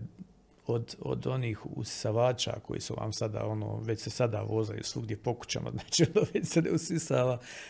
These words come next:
i tako dalje. Dakle, jako puno stvari, ovaj, stoji tu. Međutim, ono što je sa ove poslovne strane, tu se može, ovaj, jako puno, ovaj, napraviti, a to je da u osnovi, e,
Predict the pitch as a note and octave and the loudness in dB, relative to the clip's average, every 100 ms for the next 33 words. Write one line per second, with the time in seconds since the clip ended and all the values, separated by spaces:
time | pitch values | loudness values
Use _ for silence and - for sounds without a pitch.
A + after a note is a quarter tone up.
0 | - A#2 A2+ C#3 - A#2+ C#3+ C#3 A#2+ - | -10 -2 4 4 4 2 4 4 2 -2
1 | - - - A#2+ - B2 A#2 - C3 C3+ | -20 -18 -2 -2 4 4 4 2 2 2
2 | A#2 C3 B2 G#2+ - A2 A2 G2+ F#2+ - | 0 0 0 0 0 2 2 2 -4 -8
3 | - - - - - A2 - - A#2 A#2 | -6 -4 -2 -4 -6 -6 -6 -6 -6 -2
4 | D#3+ E3+ E3+ E3+ D#3+ D#3+ D#3 D3+ D#3 - | 0 2 4 4 4 2 2 2 2 -2
5 | - - - - - - - - B2 B2 | -14 -20 -20 -20 -20 -20 -12 -4 0 2
6 | B2+ D#3 D3 A2+ C#3 E3 - A#2+ A2+ A2 | 4 6 4 2 2 2 4 4 4 0
7 | - B2 B2+ C#3+ B2+ A#2 - A#2+ G#2+ G2+ | 0 0 2 2 2 0 -2 -2 -2 -4
8 | G2+ G2 F#2+ G2+ G#2 G2 G2 G2 G#2 G#2+ | -4 -4 -6 -4 -4 -4 -6 -6 -6 -8
9 | - A2 G#2+ G#2+ G#2 - A#2 A2 G#2 G#2+ | -8 -4 -4 -6 -10 -6 -4 -2 -4 -6
10 | - - - - - G2+ G2 F#2+ G2+ C#3 | -14 -20 -20 -20 -10 -6 -4 -2 -2 -2
11 | - D3+ C#3 C3+ C3 B2 A#2+ D#3 D#3+ C#3 | 0 0 2 0 -2 -4 -4 -2 0 -2
12 | C3 C3 - - _ - C3 C#3+ - D3 | -2 -2 -4 -12 _ -8 -2 -2 0 2
13 | C3+ | 2